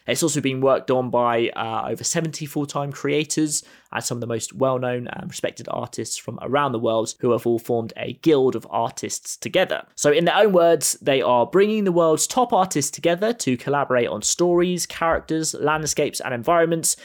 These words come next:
building a metaverse that is far more ambitious than any single artist could create on their own. And thankfully, it's not style over substance either. They've, uh, instead partnered with some of the biggest credible companies in this space,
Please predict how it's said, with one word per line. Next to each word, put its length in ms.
building 200
a 40
metaverse 500
that 160
is 120
far 260
more 240
ambitious 460
than 220
any 200
single 420
artist 420
could 200
create 400
on 160
their 200
own. 360
And 400
thankfully, 460
it's 260
not 320
style 500
over 280
substance 800
either. 460
They've, 400
uh, 240
instead 320
partnered 420
with 180
some 240
of 80
the 80
biggest 460
credible 300
companies 480
in 140
this 120
space, 480